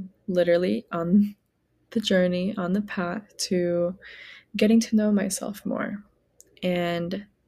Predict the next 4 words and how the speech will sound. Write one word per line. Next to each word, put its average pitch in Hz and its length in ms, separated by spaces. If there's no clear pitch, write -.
allowing 185 460
myself 185 920
to 180 760
surrender 185 880